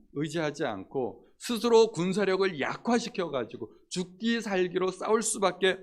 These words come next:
없었다는 것입니다. 군사력을 스스로 약화시킨 것입니다. 스스로 죽기 살기로 싸웠다기보다는 사실은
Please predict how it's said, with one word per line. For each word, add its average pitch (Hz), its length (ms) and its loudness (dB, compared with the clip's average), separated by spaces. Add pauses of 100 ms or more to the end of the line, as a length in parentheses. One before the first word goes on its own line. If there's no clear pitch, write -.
없었다는 165 720 -2
것입니다. 90 580 -10 (520)
군사력을 180 560 4
스스로 165 480 -4
약화시킨 135 680 -6
것입니다. 92 520 -10 (720)
스스로 240 380 0
죽기 208 320 -4
살기로 202 400 4
싸웠다기보다는 196 1040 0 (200)
사실은 143 680 -4